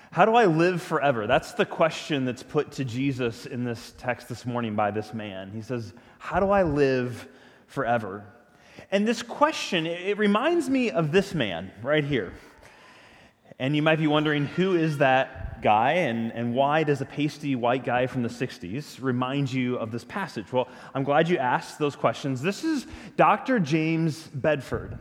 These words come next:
And, uh, Doctor Bedford, in nineteen sixty-seven, became the very first person to ever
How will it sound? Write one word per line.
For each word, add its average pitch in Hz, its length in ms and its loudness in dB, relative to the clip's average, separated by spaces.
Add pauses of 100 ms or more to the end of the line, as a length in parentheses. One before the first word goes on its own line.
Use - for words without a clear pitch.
(140)
And, 160 320 0
uh, 160 140 4
Doctor 247 400 0
Bedford, 175 640 2 (360)
in 175 140 2
nineteen 247 440 0
sixty-seven, 165 800 0
became 180 500 0
the 165 80 2
very 220 460 2
first 226 560 -2
person 131 560 0
to 147 180 -4
ever 196 480 2